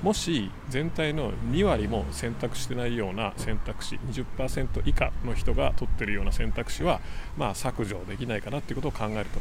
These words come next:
いいんじゃないでしょうか。はい。まあ、ちなみにね、ちょっと高田が注文書ごとにそんなにこだわるかねっていうふうに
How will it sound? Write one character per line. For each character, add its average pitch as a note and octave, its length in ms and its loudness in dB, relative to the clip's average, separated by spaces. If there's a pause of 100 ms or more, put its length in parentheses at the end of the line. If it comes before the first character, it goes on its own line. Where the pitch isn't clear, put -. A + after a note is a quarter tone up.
い B2 60 2
い - 20 2
ん G#2 60 2
じ F#2+ 80 2
ゃ F#2 40 4
な F#2 100 0
い F#2 40 -2
で - 80 -2
し - 100 -6
ょ F#2+ 40 -6
う - 40 -8
か。 - 1160 -8
は A2 60 -6
い。 - 40 -8 (840)
ま C#3+ 80 4
あ、 - 40 4
ち - 100 2
な D3+ 60 4
み D#3 80 6
に D#3+ 60 6
ね、 D#3+ 140 2 (680)
ち - 60 4
ょ - 40 0
っ - 280 6
と - 80 6
高 - 80 6
田 D#3 80 8
が - 160 8
注 - 200 8
文 E3 220 10
書 D3+ 260 6
ご D#3 120 6
と D#3+ 100 2
に D3+ 80 0 (160)
そ - 180 2
ん C#3+ 60 4
な C#3+ 60 8
に - 80 12
こ - 160 6
だ E3+ 100 4
わ A3 80 8
る - 60 4
か - 160 6
ね - 80 4
っ - 20 10 (120)
て C3 80 2
い A2 40 4
う - 40 2
ふ - 220 2
う E3+ 40 8
に A#2+ 180 4